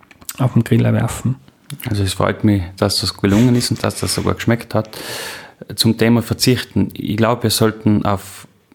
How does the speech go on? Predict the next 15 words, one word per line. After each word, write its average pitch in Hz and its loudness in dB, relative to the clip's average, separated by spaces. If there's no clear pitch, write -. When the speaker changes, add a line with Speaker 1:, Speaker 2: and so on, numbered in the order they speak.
Speaker 2:
Produkte 110 0
verzichten, 110 0
wo 98 2
Pestizide, - 0
Herbizide, 98 0
Antibiotika 95 -2
und 95 2
Hormone 95 4
drin 98 2
sind. 123 0
Das 90 -4
sind 87 -2
einfach 95 -4
schlechte - -2
Produkte. 110 -2